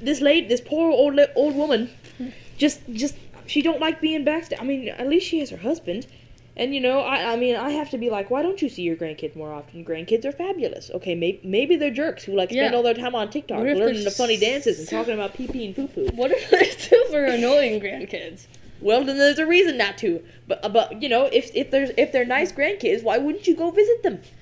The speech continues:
Speaker 1: Why wouldn't you bring them over to your house and feed them cookies and cake and all the th-, other things that their
Speaker 2: Okay,
Speaker 1: parents do
Speaker 2: so,
Speaker 1: not want them to have?
Speaker 2: I don't know, it just depends
Speaker 1: Like
Speaker 2: on
Speaker 1: gluten foods. <laughs>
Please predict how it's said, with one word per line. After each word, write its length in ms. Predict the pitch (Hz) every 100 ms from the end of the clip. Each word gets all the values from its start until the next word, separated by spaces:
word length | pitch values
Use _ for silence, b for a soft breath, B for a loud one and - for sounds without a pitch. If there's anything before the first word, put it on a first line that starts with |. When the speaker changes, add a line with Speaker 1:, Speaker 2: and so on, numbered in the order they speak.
| B B B -
Speaker 1:
Why 200 | 220 262
wouldn't 200 | 285 277
you 100 | 254
bring 200 | 277 294
them 140 | 285
over 160 | 277 294
to 100 | 302
your 200 | 233 226
house 240 | 196 -
and 180 | 208 202
feed 200 | 277 254
them 120 | 247
cookies 340 | 294 370 170 -
and 140 | 196
cake 300 | 202 311 - -
and 120 | 190
all 140 | 220
the 100 | 254
th-, 180 | 254 311
other 200 | - 330 330
things 260 | 160 151
that 100 | 170 -
their 80 | 214
Speaker 2:
Okay, 80 |
Speaker 1:
parents 180 | 170 160
do 80 | -
Speaker 2:
so, 100 | 175
Speaker 1:
not 60 | 233
want 100 | 170
them 80 | 165
to 60 | 160
have? 300 | 139 - - -
Speaker 2:
I 40 | 202
don't 80 | 196
know, 80 | 180
it 140 | 196
just 160 | 202 202
depends 320 | 196 214 196
Speaker 1:
Like 140 | 214 190
Speaker 2:
on 340 | 190 - 196
Speaker 1:
gluten 320 | 220 285 254
foods. 560 | 226 339 339 165 - -
<laughs> 60 | -